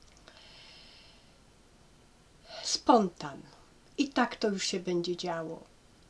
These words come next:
na moim kanale. Jeśli nie mam, nic nie podaję. Ale w związku z tym, że mam ogrom filmów sprzed lat, które są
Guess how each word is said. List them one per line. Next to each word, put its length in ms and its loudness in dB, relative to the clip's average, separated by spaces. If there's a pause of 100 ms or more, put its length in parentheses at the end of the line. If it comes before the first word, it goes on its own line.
(160)
na 120 0
moim 300 0
kanale. 640 -8 (720)
Jeśli 840 8
nie 280 12
mam, 460 12 (600)
nic 280 8
nie 100 4
podaję. 640 -4 (680)
Ale 240 10
w 100 -2
związku 360 6
z 60 -2
tym, 260 8
że 260 4
mam 400 4
ogrom 400 4
filmów 480 8
sprzed 340 -4
lat, 320 -4 (520)
które 400 4
są 600 8